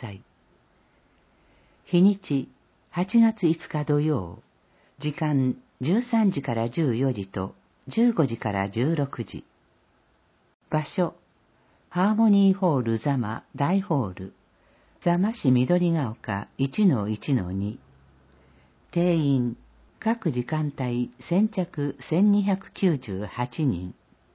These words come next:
費用、中学生以上二千円、小学生以下五百円、二歳児以下膝上鑑賞無料。その他、全席指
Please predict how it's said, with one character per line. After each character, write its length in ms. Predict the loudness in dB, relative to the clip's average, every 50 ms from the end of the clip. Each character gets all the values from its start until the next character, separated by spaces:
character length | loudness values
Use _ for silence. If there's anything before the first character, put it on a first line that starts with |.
| _ _ _ _ _ _ _ _ _ _ _ _ _ _ _ _
費 180 | 0 2 2 2
用、 320 | 2 0 -4 -6 -10 -14 -18 _ _ _ _ _ _ _ _ _ _ _ -4
中 200 | -2 2 4 4
学 220 | 4 4 2 -2 -4 0
生 160 | 0 2 4
以 160 | 4 2 2
上 420 | 2 0 -2 -4 -4 -6 -8 -12 -16 _ _ -2
二 160 | 0 0 0
千 360 | 0 0 -2 0 0 0 0
円、 320 | 0 -2 -4 -6 -8 -10 -16 _ _ _ _ _ _ _ _ _ _ _ _ _
小 240 | -4 0 2 4 4
学 180 | 4 2 2 -2 -4 -2
生 220 | 0 0 0 0 -2
以 80 | -4 -6
下 320 | -6 -8 -10 -10 -10 -12 _ _ _
五 120 | -4 -4 -2
百 360 | -2 -4 -6 -6 -6 -4 -4
円、 300 | -4 -4 -4 -8 -12 -14 _ _ _ _ _ _ _ _ _ _ _ _ _ _ _ _ _ _ _ _ 0
二 140 | 2 2 2
歳 260 | 2 2 2 2 2
児 180 | 2 2 0 0
以 60 | 0
下 320 | -4 -8 -10 -10 -10 -14 -18 _ _ _ _ _ _
膝 320 | 0 0 2 2 2 2
上 200 | 2 2 2 2 0
鑑 260 | 0 -2 -2 -2 -2
賞 300 | -2 -2 -2 -2 0 2
無 160 | 2 0 0
料。 480 | 0 0 0 -2 -2 -6 -8 -10 -14 -18 _ _ _ _ _ _ _ _ _ _ _ _ _ _ _ _ _ -8 -2
そ 120 | 0 0
の 120 | 2 0 0
他、 320 | -2 -6 -8 -8 -8 -10 _ _ _ _ -8
全 300 | 0 2 4 4 4 2
席 300 | 0 -2 -4 -4 -4 -6
指 100 | -6